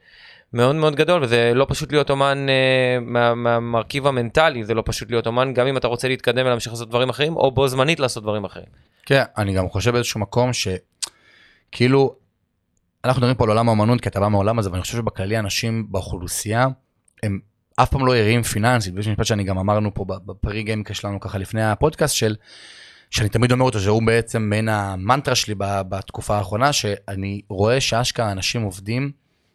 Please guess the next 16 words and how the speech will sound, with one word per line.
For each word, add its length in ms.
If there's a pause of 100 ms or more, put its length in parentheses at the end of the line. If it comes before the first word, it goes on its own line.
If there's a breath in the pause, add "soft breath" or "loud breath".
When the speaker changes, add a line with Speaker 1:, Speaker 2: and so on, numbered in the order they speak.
(140)
Speaker 2:
בעולם 280
המערבי 420
ממוצע, 680
ב-O 80
E 380
C 40
D, 40 (260)
אלף 220
תשע 180
מאות 180
עשרים 360
שעות 300
בשנה 520 (540 soft breath)
בשביל 320
להרוויח 420
כסף, 520